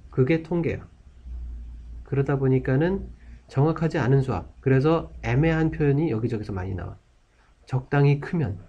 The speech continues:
뭐 충분히 크면 뭐 이런 거, 적당히 작은 뭐에 대해서 뭐 이런 거, 그런 표현들이 많이 나와. 그래서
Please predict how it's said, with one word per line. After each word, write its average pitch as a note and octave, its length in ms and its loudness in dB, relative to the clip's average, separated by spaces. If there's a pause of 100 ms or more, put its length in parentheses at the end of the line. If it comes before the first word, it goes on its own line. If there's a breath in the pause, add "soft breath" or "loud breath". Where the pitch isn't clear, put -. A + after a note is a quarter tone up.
뭐 G2+ 140 -10
충분히 F#3 480 0
크면 B2+ 400 -4
뭐 A2 100 -6
이런 G#2 180 -6
거, G2+ 160 -12 (880 soft breath)
적당히 D3 480 -2
작은 D3 500 0
뭐에 B2 340 2
대해서 A2 440 -4
뭐 G2+ 100 -6
이런 G2 160 -8
거, - 140 -14 (920)
그런 C#3+ 260 0
표현들이 C3+ 380 0
많이 G2 240 -4
나와. F2+ 160 -10 (2000 loud breath)
그래서 C#3 880 2